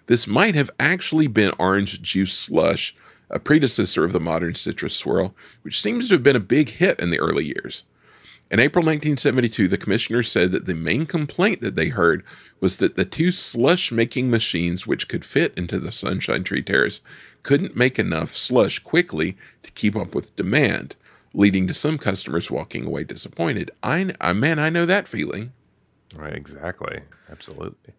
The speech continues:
Speaker 1: Especially when you walk up and the citrus swirl is gone. That's the worst feeling.
Speaker 2: Oh, yeah.
Speaker 1: Uh,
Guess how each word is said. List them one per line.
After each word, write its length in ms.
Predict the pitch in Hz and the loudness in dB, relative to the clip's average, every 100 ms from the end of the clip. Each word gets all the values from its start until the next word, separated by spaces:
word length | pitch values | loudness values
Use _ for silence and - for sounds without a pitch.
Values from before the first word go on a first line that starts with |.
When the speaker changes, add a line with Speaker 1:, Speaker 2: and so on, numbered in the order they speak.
| _ | _
Speaker 1:
Especially 400 | - 117 113 - | -4 0 2 4
when 120 | 101 | 4
you 80 | 87 | 4
walk 260 | 82 85 - | 2 2 2
up 220 | 101 - | 2 0
and 100 | 127 | -8
the 60 | 90 | -10
citrus 360 | - - - | -10 -10 -12
swirl 260 | - - 78 | -8 -6 -6
is 120 | 80 | -6
gone. 280 | - 98 - | -8 -10 -10
That's 180 | 98 - | -12 -12
the 100 | - | -14
worst 260 | - - | -14 -14
feeling. 320 | - - - - | -14 -12 -12 -6
Speaker 2:
Oh, 380 | 85 95 90 - _ _ _ _ - - - | 2 4 4 -2 _ _ _ _ -20 -20 -18
yeah. 140 | - - _ _ _ _ - - _ _ | -16 -18 _ _ _ _ -20 -20 _ _
Speaker 1:
Uh, 280 | - 113 117 | 2 4 2